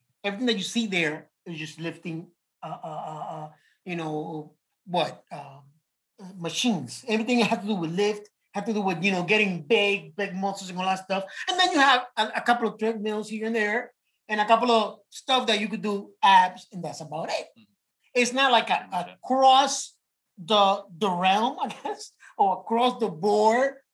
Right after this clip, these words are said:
Speaker 1: exercise that you could do to accomplish certain goals, because not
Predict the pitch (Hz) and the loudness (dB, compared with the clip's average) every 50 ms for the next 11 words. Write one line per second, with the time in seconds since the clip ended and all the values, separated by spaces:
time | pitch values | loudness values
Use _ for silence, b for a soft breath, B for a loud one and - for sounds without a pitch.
0 | _ _ _ _ _ _ _ _ _ _ _ _ _ _ _ _ _ _ _ - | _ _ _ _ _ _ _ _ _ _ _ _ _ _ _ _ _ _ _ -6
1 | 240 247 233 254 196 233 240 220 220 196 190 226 - 190 160 160 277 285 247 220 | -6 -6 -4 -4 0 0 0 2 0 -2 -2 -4 -6 -8 -2 0 2 2 2 2
2 | 214 - - _ _ _ _ _ _ _ _ _ _ _ _ _ _ _ _ _ | 0 -6 -14 _ _ _ _ _ _ _ _ _ _ _ _ _ _ _ _ _
3 | - 226 208 196 - - 208 220 220 226 220 226 220 208 - - - 214 208 202 | -6 -4 -2 -2 -2 -2 0 0 0 0 0 -4 -6 -8 -6 -6 -6 -4 -4 -4
4 | 202 202 - 170 147 190 196 185 175 165 151 175 - 180 170 165 - - 196 220 | -6 -8 -12 -10 -6 -6 -4 -4 -6 -8 -10 -12 -10 -8 -8 -8 -8 -8 -4 -2
5 | 247 254 269 | -2 -2 -2